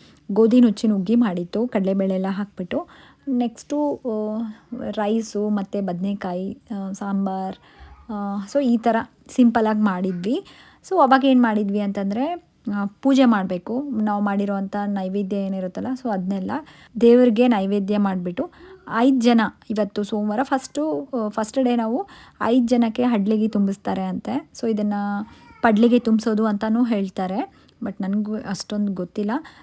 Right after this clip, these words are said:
So ಈ ಥರ ನಾವು, ಆಮ್, ಏನಂತ ಹೇಳ್ತಾರೆ, ಇದನ್ನ ಮಾಡ್ಬೇಕಾದ್ರೆ ನನ್ಗೂ, ಆ, ಎಷ್ಟೊಂದ್ ವಿಷಯಗಳ್ನ ನಾನು ತಿಳ್ಕೊಂಡಿದೀನಿ. ಅದು ಫುಲ್ ಅಂದ್ರೆ ಚೆಲ್ಬೇಕಂತೆ ಅಕ್ಕಿ, ಆ ಥರ ನಾವು ಅಕ್ಕಿನ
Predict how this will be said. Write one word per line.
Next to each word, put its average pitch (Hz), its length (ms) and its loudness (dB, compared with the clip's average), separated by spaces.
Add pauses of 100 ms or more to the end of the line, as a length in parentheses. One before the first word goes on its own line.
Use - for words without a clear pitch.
(120)
So 311 120 -2
ಈ 247 200 2
ಥರ 247 160 4 (160)
ನಾವು, 226 680 0
ಆಮ್, 190 640 -6 (320)
ಏನಂತ 220 240 0
ಹೇಳ್ತಾರೆ, 220 540 -2
ಇದನ್ನ 214 260 0
ಮಾಡ್ಬೇಕಾದ್ರೆ 202 680 -2
ನನ್ಗೂ, 214 360 -2 (500)
ಆ, 202 140 -2
ಎಷ್ಟೊಂದ್ 247 480 2
ವಿಷಯಗಳ್ನ 208 520 0
ನಾನು 202 280 0
ತಿಳ್ಕೊಂಡಿದೀನಿ. 190 800 -4 (380)
ಅದು 196 320 -4
ಫುಲ್ 254 360 4
ಅಂದ್ರೆ 330 420 0 (360)
ಚೆಲ್ಬೇಕಂತೆ 254 720 4
ಅಕ್ಕಿ, 220 340 -4
ಆ 202 220 -2
ಥರ 226 240 -4
ನಾವು 214 260 -2
ಅಕ್ಕಿನ 208 400 -4